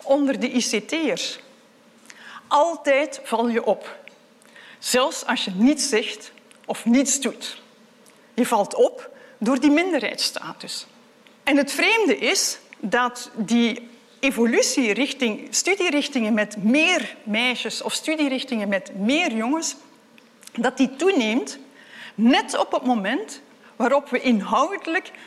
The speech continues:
meer dan ooit aandacht geven voor gendervraagstukken in onderwijs en in onderzoek. Dus vanuit de inhoudelijke kant verwacht, zou je verwachten dat we evolueren naar meer gelijkheid tussen mannen en vrouwen in de instroom in studierichtingen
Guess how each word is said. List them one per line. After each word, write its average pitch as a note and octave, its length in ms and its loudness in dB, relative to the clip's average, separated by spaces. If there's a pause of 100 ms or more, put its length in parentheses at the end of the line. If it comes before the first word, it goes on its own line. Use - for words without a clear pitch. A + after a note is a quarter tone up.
(120)
meer D#4+ 440 4
dan E4+ 220 2
ooit C#4+ 540 0 (180)
aandacht E4 580 -2
geven D4+ 280 -2
voor G3 220 -4
gendervraagstukken C4 1120 0 (220)
in F4 240 0
onderwijs C#4+ 800 0 (160)
en C#4 160 2
in C4+ 160 2
onderzoek. - 640 -4 (880)
Dus A#3 160 0
vanuit D4 320 2
de - 80 2
inhoudelijke E4 720 2
kant A#3+ 280 -2
verwacht, G#3 380 -4 (300)
zou A#3+ 260 2
je A3+ 120 2
verwachten A3 540 -4
dat A3 200 -4
we A3 80 0
evolueren A3+ 720 -2
naar G3 240 -2
meer C4+ 360 2
gelijkheid G#3 680 -2
tussen A3+ 260 -8
mannen G#3+ 240 -4
en G3 140 -6
vrouwen F#3+ 300 -4
in A3 120 -2
de A3 100 -8
instroom C4 480 0
in F3+ 100 -6
studierichtingen C#4 720 -4